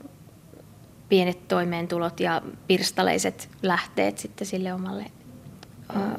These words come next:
omalle toimeentulolle, että se on ihan tosiasia. Ja tiedän tästä monia tarinoita ja, ja ihan niinku käynyt näitä keskustelujakin monta kertaa, että miten, miten vaikeaa voi olla Suomessa tulla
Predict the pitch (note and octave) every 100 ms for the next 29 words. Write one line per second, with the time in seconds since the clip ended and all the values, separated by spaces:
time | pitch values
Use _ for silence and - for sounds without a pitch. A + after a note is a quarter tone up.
0 | - G3 F#3+ G3 G3+ - G3+ G3 F#3+ F#3+
1 | G3 G3 G#3 G3+ G#3+ - G#3+ G#3 G3 F#3
2 | F#3 F#3 F#3+ F#3 F#3 F#3+ F#3+ G3 F#3+ -
3 | - - - - A3+ G3+ G#3 - - -
4 | - G3 F3+ F#3+ F#3+ F#3+ G3 G3 F#3+ F#3+
5 | G#3 - - - - - - - G3 F#3+
6 | F#3 F3+ F#3 G3 - - - - F#3+ F#3+
7 | F#3+ F3+ F3+ F#3+ F#3+ F#3 F#3 F#3 F#3 F#3+
8 | F#3+ - F#3 F3+ F3+ F3 F3 F3+ E3+ F3
9 | - - - F#3+ F#3+ F#3+ G3 F#3+ F#3+ F3
10 | F3 F3 F3 F3 F3 F3 - F#3 F3+ F3+
11 | F#3 F3 F3